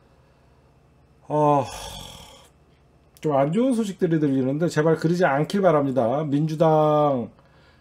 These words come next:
최강욱 의원, 김남국 의원 반드시 공수-, 저기 법사위 보내야 됩니다. 제가 듣는 소리는 최강욱과 김남국을 법사위를 안 보낸다는 소리가 있는데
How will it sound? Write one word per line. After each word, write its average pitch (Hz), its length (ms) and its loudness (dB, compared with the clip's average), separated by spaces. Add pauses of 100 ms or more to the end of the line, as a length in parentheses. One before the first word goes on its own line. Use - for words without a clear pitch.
(200)
최강욱 185 1700 2 (840)
의원, 156 880 4
김남국 151 600 0
의원 156 600 0 (840)
반드시 196 460 0
공수-, 165 580 0 (240)
저기 131 500 -4
법사위 170 540 2
보내야 196 380 2
됩니다. 131 720 -2 (1120)
제가 180 480 2
듣는 170 360 2
소리는 175 480 0
최강욱과 226 720 0
김남국을 160 640 0
법사위를 180 520 2
안 131 380 0
보낸다는 247 500 2
소리가 156 320 0
있는데 117 760 -2